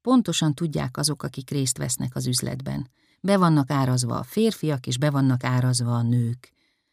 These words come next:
És az üzlet rendszerint azonos árfekvésen történik meg, és egy életkori okokból leárazott nő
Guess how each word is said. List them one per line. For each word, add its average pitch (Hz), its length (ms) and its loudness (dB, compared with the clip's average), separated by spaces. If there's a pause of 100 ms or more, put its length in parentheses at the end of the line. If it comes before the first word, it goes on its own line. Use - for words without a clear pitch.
(200)
És - 80 -10
az 135 120 -4
üzlet 175 400 2
rendszerint 147 540 2
azonos 131 360 0
árfekvésen 123 760 -2
történik 127 560 -2
meg, 127 280 -2 (460)
és - 80 -16
egy 139 100 -4
életkori 151 600 0
okokból 139 480 0
leárazott 135 680 2
nő 185 360 0